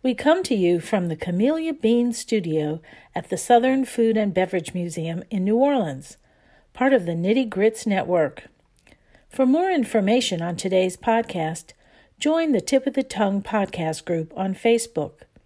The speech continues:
Please come by when you're in New Orleans, and don't forget to subscribe to our podcast wherever you listen to podcasts. If you like it, let us know in the comments.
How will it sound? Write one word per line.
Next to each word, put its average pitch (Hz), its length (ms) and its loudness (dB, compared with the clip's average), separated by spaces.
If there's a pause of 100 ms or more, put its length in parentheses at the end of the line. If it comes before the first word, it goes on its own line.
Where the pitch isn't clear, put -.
(640)
Please 381 300 2
come 233 180 2
by 185 300 4
when 185 180 0
you're 180 160 0
in 254 240 4
New 233 120 4
Orleans, 170 500 -4
and 233 240 0
don't 294 220 2
forget 208 320 -2
to 226 100 -4
subscribe 220 840 0
to 202 140 -4
our 190 160 4
podcast 240 760 -4 (600)
wherever 262 500 4
you 240 220 2
listen 311 300 0
to 190 100 -6
podcasts. - 840 -6 (420)
If 180 220 -8
you 220 60 -2
like 294 220 -2
it, 220 360 2
let 170 240 -2
us 208 160 -2
know 254 220 2
in 269 100 2
the 277 60 0
comments. 247 680 -2